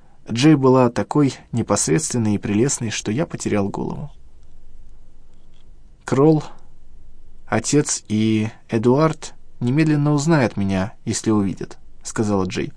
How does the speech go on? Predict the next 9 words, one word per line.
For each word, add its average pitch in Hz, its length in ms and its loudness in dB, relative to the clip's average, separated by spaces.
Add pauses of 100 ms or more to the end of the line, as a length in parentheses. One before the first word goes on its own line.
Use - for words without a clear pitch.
(720)
"Нам 147 160 4
надо 151 200 6
что-то 139 280 0
придумать, 143 440 2
чтобы 120 360 2
они 127 200 2
не 131 120 2
подняли 120 420 2
тревогу". 123 560 0